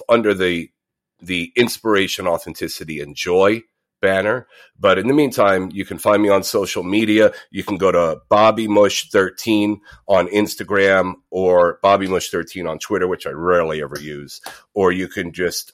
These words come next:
uh, reach out to me on Facebook. You can get, book a call with me, go to bob galetta dot com, get on my calendar. We can book a discovery call, and we'll know within a couple minutes whether or not we sync. Also, last plug, I have a room every day on Clubhouse.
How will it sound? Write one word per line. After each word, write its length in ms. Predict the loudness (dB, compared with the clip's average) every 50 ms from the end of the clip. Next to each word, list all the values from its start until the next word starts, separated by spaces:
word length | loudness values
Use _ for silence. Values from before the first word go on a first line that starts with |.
| _
uh, 340 | -4 -4 -2 -2 -2 -4 -6 -10 _ _ _ _ _
reach 220 | -8 -6 -4 -4
out 140 | -4 -4 -4
to 100 | -8 -14
me 80 | -18 -18
on 100 | -18 -14
Facebook. 640 | 0 2 4 4 4 2 -2 2 4 4 4 4 2 -6 _ _ _ _ _
You 160 | _ -6 -6
can 180 | -6 -4 -6 0
get, 180 | 2 0 0 0 -4 _ _ _ _
book 220 | 0 0 0 0 0
a 60 | -2
call 260 | 2 6 8 8 8
with 160 | 6 4 2
me, 340 | 0 0 2 0 0 -2 -6 _
go 100 | 0 0
to 60 | 2
bob 260 | 4 2 2 2 2
galetta 240 | 0 0 2 2 2
dot 220 | 0 -2 -4 -2
com, 380 | 0 0 2 2 2 0 -2 -6 _
get 140 | 0 2 2
on 100 | 4 2
my 120 | 0 -4
calendar. 580 | -4 -2 -2 -2 -2 -4 -6 -6 -8 -8 -10 _
We 100 | -14 -14
can 180 | -12 -14 -16 -18 -20 _ _ _
book 160 | -2 0 0
a 60 | -2
discovery 480 | -6 -6 -6 -2 -2 0 0 -2 -6 -4
call, 340 | -2 0 0 0 0 -4 -8 -16 -20 -20 -20 _ _
and 280 | 0 0 0 0 0 0
we'll 100 | 0 2
know 160 | 4 4 2
within 220 | 2 0 -4 -8
a 20 | -6
couple 300 | -4 -6 -6 -6 -6 -10
minutes 280 | -8 -8 -8 -10 -8
whether 220 | -6 -6 -6 -4 -6
or 60 | -6
not 240 | -6 -8 -8 -10 -14
we 80 | -16
sync. 320 | -14 -10 -10 -10 -10 -12 -2 _
Also, 580 | 6 8 8 6 4 2 2 2 2 0 -2 -6 _ _
last 320 | 4 4 4 4 2 -4
plug, 380 | -4 0 0 0 0 -2 -8 _ _ _ _ _ _ _ _ _ _ _ _ _
I 80 | -2 2
have 180 | 4 4 4 4
a 60 | 2
room 240 | 2 2 2 2 0
every 180 | 0 0 0
day 160 | -2 -2 0
on 160 | 0 0 -2 -4
Clubhouse. 640 | -6 -8 -8 -8 -8 -8 -10 -10 -10 -12 -16 -20